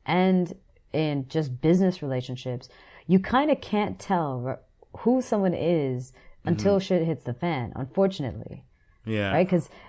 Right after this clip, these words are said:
Speaker 1: when things are great, of course, everyone's in their best behavior. But it's only when things don't go as planned or what you expected or things end that you see their true character. Like, I, I remember actually, I,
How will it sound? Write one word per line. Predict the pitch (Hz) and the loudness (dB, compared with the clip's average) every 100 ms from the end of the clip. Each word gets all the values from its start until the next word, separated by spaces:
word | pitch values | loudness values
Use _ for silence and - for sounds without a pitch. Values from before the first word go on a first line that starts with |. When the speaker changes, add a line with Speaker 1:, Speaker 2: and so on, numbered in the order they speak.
| - | 0
Speaker 1:
when | 185 190 | 4 8
things | 240 220 | 8 6
are | 165 | 4
great, | 160 202 175 - | 6 6 6 2
of | - | -4
course, | - 170 160 131 | -2 2 2 0
everyone's | 143 156 147 143 135 | -2 0 0 -2 -4
in | - 147 | -4 -2
their | 131 | 0
best | 131 139 - | -2 -4 -4
behavior. | 131 143 180 147 123 113 110 - - - | -4 0 0 0 -4 -4 -8 -16 -10 -2
But | 156 | -2
it's | - | 2
only | 180 185 | 4 4
when | 160 160 | 4 0
things | 151 160 151 | 2 2 2
don't | 139 151 156 | 0 0 -2
go | 156 151 | -2 0
as | 143 131 | -2 -4
planned | - 160 160 151 143 | -6 -4 -2 -2 -4
or | - 139 135 131 123 - - _ _ - | -4 -4 -4 -4 -6 -10 -20 _ _ -10
what | 143 151 - | -2 0 0
you | 143 | -4
expected | 131 - - 202 196 147 135 135 135 - - - - - | -4 -4 2 2 2 -2 -2 -2 -6 -16 -20 -20 -20 -4
or | 165 151 | 2 2
things | 143 160 143 117 | 2 2 0 -2
end | - 180 185 139 127 131 - | 2 4 4 2 -2 -6 -6
that | 156 147 | 0 0
you | 147 | 0
see | - - 151 | -2 0 0
their | 143 135 | 2 0
true | 127 180 151 | -2 -2 -2
character. | 131 143 180 185 123 110 90 - _ _ _ _ _ | -2 0 0 -2 -6 -6 -8 -14 _ _ _ _ _
Like, | 165 170 | -4 -2
I, | 156 170 208 - | -4 -2 -2 -2
I | 180 190 185 | 0 2 2
remember | 180 185 170 165 | 2 0 0 0
actually, | 147 147 - 143 139 135 - | -2 -4 -6 -4 -4 -6 -8
I, | - | -14